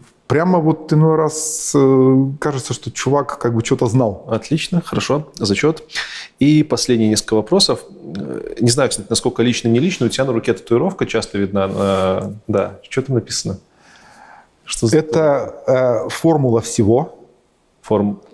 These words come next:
Speaker 1: Формула всего.
Speaker 2: Нет такой.
Speaker 1: Ну как нет? Вот же она. <laughs> Это физика.
Speaker 2: Так.
Speaker 1: Вот. Параметрическое уравнение,
Speaker 2: Ага.
Speaker 1: в которое просто в кучу собрали вообще все физические явления, какие щас существуют.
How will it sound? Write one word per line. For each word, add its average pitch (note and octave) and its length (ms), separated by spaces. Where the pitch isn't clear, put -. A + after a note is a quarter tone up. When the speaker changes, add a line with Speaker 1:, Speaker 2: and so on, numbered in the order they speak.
Speaker 1:
Формула A#2+ 500
всего. G#2+ 340
Speaker 2:
Нет G2+ 160
такой. G2 460
Speaker 1:
Ну B2+ 200
как A#2 240
нет? F2+ 200
Вот C#3 140
же B2 100
она. G2 220
<laughs> - 760
Это F3 160
физика. B2+ 540
Speaker 2:
Так. G#2 280
Speaker 1:
Вот. A#2+ 400
Параметрическое C#3 640
уравнение, C3 560
Speaker 2:
Ага. A2+ 420
Speaker 1:
в - 60
которое F#3+ 320
просто D3+ 240
в - 60
кучу F#3+ 240
собрали C3+ 420
вообще A#2+ 260
все C#3+ 400
физические A#2+ 560
явления, C#3+ 400
какие C#3 340
щас C3 240
существуют. G#2 560